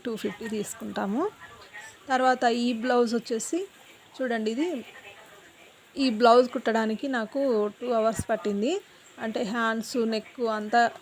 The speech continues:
నీట్గా కూర్చోవాలి కదా, అందుకని, ఆ, దీన్ని వచ్చేసి నేను క్యాన్వాస్ వేసే కుట్టాను. క్యాన్వాస్ లేకుండా అయితే ఒక రేటు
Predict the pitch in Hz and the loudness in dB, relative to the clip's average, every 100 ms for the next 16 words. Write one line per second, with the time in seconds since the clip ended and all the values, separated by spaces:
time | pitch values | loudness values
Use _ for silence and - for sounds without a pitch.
0 | - 269 233 226 226 240 - - 240 - | -12 -6 -6 -2 0 -2 -4 -16 -14 -6
1 | 233 214 214 202 196 226 320 349 220 208 | -2 0 0 0 0 2 2 2 2 2
2 | 202 240 403 - - - - - - - | 2 0 -4 -6 -20 -20 -20 -20 -20 -12
3 | 302 247 233 214 269 277 262 - 220 - | -4 -2 -2 2 4 4 2 0 -2 -2
4 | 302 302 247 226 220 208 208 202 247 - | 0 2 2 2 0 0 -2 -4 -8 -10
5 | - 233 214 233 254 226 - 254 226 - | -4 -2 0 -2 2 2 2 -2 -4 -6
6 | 208 202 294 269 226 233 247 233 220 226 | -6 -6 -4 0 0 0 -2 0 0 0
7 | 220 220 208 254 226 208 190 247 349 | 0 0 2 0 2 0 0 0 -2